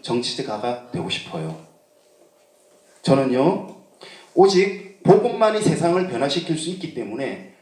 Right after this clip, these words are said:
복음으로 무장된 유튜버가 되고 싶어요. 저는요,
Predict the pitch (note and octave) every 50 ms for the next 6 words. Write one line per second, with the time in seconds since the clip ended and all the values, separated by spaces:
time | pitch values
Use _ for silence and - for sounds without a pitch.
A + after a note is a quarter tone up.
0 | _ _ _ _ - D#3+ F#3 F#3+ G3 A3 G#3 G#3 G3 G3 G3+ F#3 C#3+ A#2+ - C#3
1 | B2+ C3 C3 D3+ D#3 E3 E3 - - - - - - - _ _ _ _ _ _
2 | - - - - C#3+ C#3+ - D#3+ D#3+ D3+ C#3+ D3 C#3+ - - F3+ - - - -
3 | - E2+ F#2+ F2+ E2 D#2+ D#2+ D#2+ - - - _ _ _ _ _ _ _ _ _
4 | _ _ _ _ _ _ _ _ _ _ _ _ _ _ _ _ _ _ _ _
5 | _ - - - C#3 C#3+ C#3 B2 C3+ D3 - - - - - - -